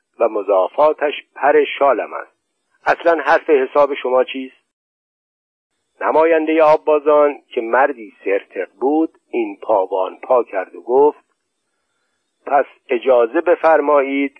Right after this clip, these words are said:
روی این کاغذها کتاب آسمانی خودمان را بنویسیم." آذرجسنف ابن بیور الاغ که متخصص خواندن کتیبه‌های میخی بود،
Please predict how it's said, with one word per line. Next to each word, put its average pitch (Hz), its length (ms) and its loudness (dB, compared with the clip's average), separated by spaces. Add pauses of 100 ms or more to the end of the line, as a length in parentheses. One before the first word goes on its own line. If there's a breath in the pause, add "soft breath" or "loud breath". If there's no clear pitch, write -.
روی 139 300 -2
این 143 240 -4
کاغذها 104 920 -2
کتاب 123 560 -4
آسمانی 107 880 -4
خودمان 127 540 -2
را 113 140 2
بنویسیم." - 760 -8 (1040)
آذرجسنف 147 880 0
ابن 151 240 -2
بیور 147 380 0
الاغ 160 560 2
که 143 60 -6
متخصص 117 920 -6
خواندن 113 560 -2
کتیبه‌های 104 960 -4
میخی 92 540 -16
بود، 175 460 0